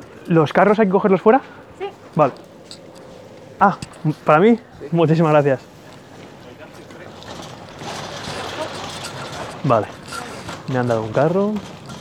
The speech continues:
Speaker 1: todo ellos, lo, me lo han cogido ellos, lo han, me lo han facilitado ellos. Y a ver, eh, vamos a hacer la compra, tengo aquí la lista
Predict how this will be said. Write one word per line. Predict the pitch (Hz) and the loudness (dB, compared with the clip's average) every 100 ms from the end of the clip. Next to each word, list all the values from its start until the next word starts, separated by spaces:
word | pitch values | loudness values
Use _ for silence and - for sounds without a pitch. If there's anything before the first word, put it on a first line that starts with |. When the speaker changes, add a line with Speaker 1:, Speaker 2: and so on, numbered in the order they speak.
| - - - - - - | -16 -14 -14 -16 -18 -6
Speaker 1:
todo | 156 135 131 | -2 0 0
ellos, | 151 175 156 | 0 0 0
lo, | 147 131 135 131 123 147 | 0 0 -2 -6 -8 -8
me | 151 | -6
lo | |
han | 147 | -4
cogido | 147 - 151 139 | -4 -2 0 2
ellos, | 160 170 160 | 2 2 0
lo | 143 | -2
han, | 127 127 127 127 123 - - - - - - - - | -6 -8 -8 -8 -8 -12 -20 -20 -20 -20 -20 -20 -16
me | - 120 | -8 -4
lo | 120 | -4
han | |
facilitado | 123 131 123 117 113 | -4 -4 -6 -4 0
ellos. | 135 214 - - - - - - - - - - - - - - - | 4 2 2 -10 -12 -14 -14 -14 -16 -16 -16 -14 -12 -10 -10 -12 -2
Y | 135 117 | 2 4
a | 110 | 2
ver, | 104 - - - - - - | 0 -4 -10 -14 -16 -18 -6
eh, | 127 113 | -2 0
vamos | 113 | -2
a | 113 | -4
hacer | 123 | -6
la | 107 | -4
compra, | 110 139 156 165 | -2 0 2 2
tengo | 151 123 | 0 -4
aquí | 120 | -4
la | 120 | -2
lista | 120 151 - 175 | -2 -4 -4 -4